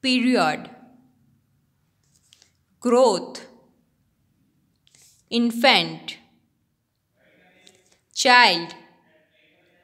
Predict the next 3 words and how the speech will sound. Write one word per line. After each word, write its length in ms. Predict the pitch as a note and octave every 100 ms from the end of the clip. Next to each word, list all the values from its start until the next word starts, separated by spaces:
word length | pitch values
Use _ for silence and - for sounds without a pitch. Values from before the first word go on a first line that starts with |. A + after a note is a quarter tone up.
| _ _ _ _ _ - _ _
टीनेजर, 720 | C#4 D#4 C#4 G#3 E3 D#3 - - _ _ _ _ _ _ _ _ _ _ _ _ _ _ _ _ _ - _ _ _ _ _ _ _ _ _ -
एडल्ट, 680 | A3 A#3 A#3 E3 E3 - - - _ _ _ _ _ _ _ _ _ _ _ _ _ _ _ _ -
ओल्ड, 500 | B3+ C4 F#3+ F3